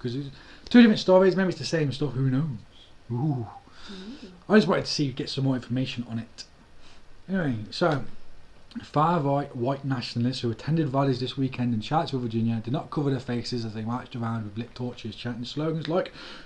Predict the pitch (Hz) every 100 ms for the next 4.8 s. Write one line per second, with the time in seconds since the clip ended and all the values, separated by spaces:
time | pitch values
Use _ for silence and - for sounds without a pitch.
0 | - 131 196 208 208 151 202 156 185 170
1 | 196 - 107 90 - - - - - -
2 | - - - - - - - - - -
3 | 403 339 139 131 - - 127 107 - -
4 | - - - - 214 262 294